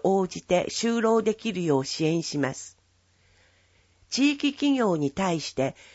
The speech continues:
障害者雇用に関する理解を促進し、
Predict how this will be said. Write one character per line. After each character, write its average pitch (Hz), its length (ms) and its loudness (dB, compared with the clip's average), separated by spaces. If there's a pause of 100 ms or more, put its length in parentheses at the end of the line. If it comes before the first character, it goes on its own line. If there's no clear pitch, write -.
(140)
障 254 340 6
害 247 160 2
者 240 180 0
雇 240 200 0
用 196 220 2
に 147 120 0
関 185 300 -2
す 185 140 -8
る 170 120 -2
理 226 140 -2
解 190 320 -2
を 131 40 -2
促 - 280 -10
進 151 280 -6
し、 - 300 -6